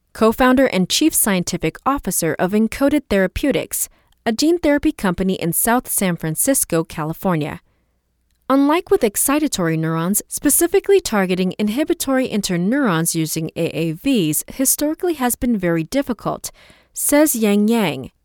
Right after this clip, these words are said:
assistant professor of medicinal chemistry and molecular pharmacology at Purdue University in West Lafayette, Indiana,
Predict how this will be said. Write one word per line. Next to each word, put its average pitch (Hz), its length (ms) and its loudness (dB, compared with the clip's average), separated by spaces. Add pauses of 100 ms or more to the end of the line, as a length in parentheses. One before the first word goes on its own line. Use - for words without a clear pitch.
(280)
assistant 339 400 -2
professor 226 460 0
of 170 180 -2
medicinal 226 560 0
chemistry 220 720 -2
and 165 160 -4
molecular 254 560 -2
pharmacology 175 920 -4 (320)
at 254 140 -2
Purdue 277 300 2
University 233 760 2
in 220 220 0
West 277 340 -2
Lafayette, 202 640 -2
Indiana, 190 640 -2